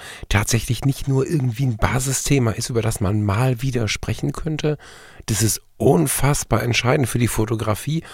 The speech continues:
und dann tatsächlich auch für unser Leben, für unseren Alltag. Und wie diese Verbindung zustande kommt, das möchte ich dir hier heute erzählen.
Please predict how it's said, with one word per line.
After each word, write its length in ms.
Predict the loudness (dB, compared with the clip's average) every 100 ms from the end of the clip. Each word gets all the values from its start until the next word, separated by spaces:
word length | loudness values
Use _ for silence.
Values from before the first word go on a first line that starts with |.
| -20 -20 -18 0
und 220 | 0 2
dann 240 | 2 2 2
tatsächlich 440 | -2 0 0 2
auch 140 | 0 0
für 100 | 0
unser 260 | 0 0
Leben, 360 | 0 0 0 -2 -6 -20 -6
für 160 | 2
unseren 220 | 4 6
Alltag. 460 | 4 2 0 0 0
Und 260 | 0 0 -2 -12 -20 -8
wie 160 | 0 2
diese 260 | 4 2
Verbindung 400 | 4 4 6 4
zustande 380 | 4 2 4 2
kommt, 240 | 4 0 0
das 200 | -2 0
möchte 240 | 0 0 -4
ich 120 | -8 -14 -20 -16 -4
dir 160 | -2
hier 300 | 0 -2 -2
heute 340 | -2 -6 -6 -10
erzählen. 680 | -10 -12 -12 -12 -12 -16